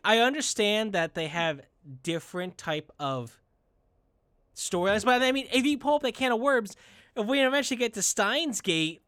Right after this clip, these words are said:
it has, like, a million <laughs> types of, do you wanna do, do,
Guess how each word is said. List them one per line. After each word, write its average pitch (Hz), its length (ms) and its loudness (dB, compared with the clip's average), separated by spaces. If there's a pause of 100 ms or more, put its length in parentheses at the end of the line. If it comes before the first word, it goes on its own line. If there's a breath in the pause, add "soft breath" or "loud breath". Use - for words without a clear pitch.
(120)
it 220 140 0
has, 247 260 4
like, 240 140 0
a 247 80 4
million 247 540 4
<laughs> - 20 -6
types 214 480 0
of, 226 160 -2
do 220 140 0 (420 loud breath)
you 226 80 0
wanna 220 120 2
do, 196 180 -2 (300 loud breath)
do, 233 160 -4